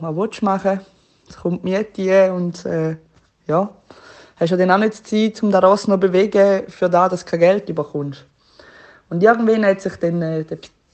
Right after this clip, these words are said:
der Vater, also der, der Besitzer vom Ross, entschieden, ja, der Ross mal weg, der Mädchen kommt nicht mehr heim. Ja, und dann ist eben,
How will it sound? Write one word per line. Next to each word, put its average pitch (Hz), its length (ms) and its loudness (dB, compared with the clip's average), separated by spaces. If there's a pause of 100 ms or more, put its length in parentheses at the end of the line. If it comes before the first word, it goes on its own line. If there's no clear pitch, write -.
(100)
der 165 100 6
Vater, 185 460 2
also 165 180 2
der, 143 320 -2 (400)
der 160 60 -4
Besitzer 226 400 -4
vom 185 160 0
Ross, 185 260 4
entschieden, 170 360 -2
ja, 165 120 6
der 156 120 2
Ross 160 240 2
mal 151 120 -2
weg, 220 340 -2 (140)
der 160 80 -2
Mädchen 160 360 0
kommt 165 200 -2
nicht 190 80 -4
mehr 226 160 -2
heim. 233 260 -4 (1500)
Ja, 165 260 -2
und 220 100 -2
dann 214 100 -2
ist 208 100 -2
eben, 208 320 2